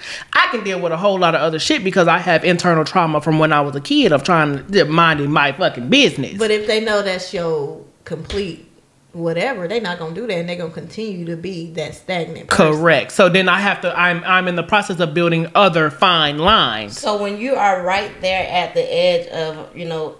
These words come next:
Speaker 3: being stagnant, then they all of a sudden they coming in, like you stated,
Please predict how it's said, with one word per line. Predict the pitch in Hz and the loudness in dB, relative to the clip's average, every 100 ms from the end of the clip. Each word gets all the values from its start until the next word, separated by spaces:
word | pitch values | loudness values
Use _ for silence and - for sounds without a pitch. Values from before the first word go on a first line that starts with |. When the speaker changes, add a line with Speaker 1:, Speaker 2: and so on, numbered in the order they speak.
| 165 | -8
Speaker 3:
being | 165 165 147 | -6 -4 -6
stagnant, | - 170 165 160 143 143 - _ | -8 -4 -2 -2 -10 -14 -20 _
then | 156 175 175 165 160 156 - _ _ | -6 0 2 2 -2 -6 -16 _ _
they | 175 185 - | -2 0 2
all | 160 | 0
of | 160 | -2
a | |
sudden | 170 185 170 | -4 -4 -2
they | 160 | -4
coming | 190 165 165 | -4 -4 -2
in, | 151 180 165 156 | -2 0 0 -2
like | 135 - | -8 -12
you | 170 | -14
stated, | - 220 190 165 | -8 -6 -2 -4